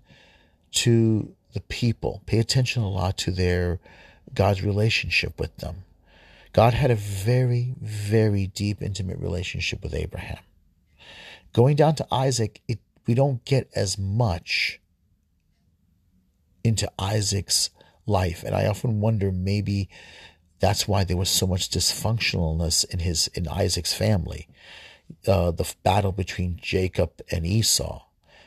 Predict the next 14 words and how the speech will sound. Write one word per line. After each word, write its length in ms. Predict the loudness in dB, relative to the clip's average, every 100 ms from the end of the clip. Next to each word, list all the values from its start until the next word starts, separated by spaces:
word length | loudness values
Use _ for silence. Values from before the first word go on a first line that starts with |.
| _ -2
and 600 | 0 2 0 0 -2 -6 _ _ _ 0
Esau 640 | 2 4 2 0 0 -2
and, 480 | -2 -2 -2 -6 -10 -10
uh, 140 | -8 -6
you 80 | -8
know, 60 | -6
and 120 | -2 -2
his 140 | -4
brother 300 | 0 0 0
Jacob, 500 | 0 0 2 0 -2
and 200 | -4 -8 -10
Esau 360 | -4 0 2 0
selling 540 | 2 2 2 0 -2
his, 500 | -4 -2 -2 -2 -4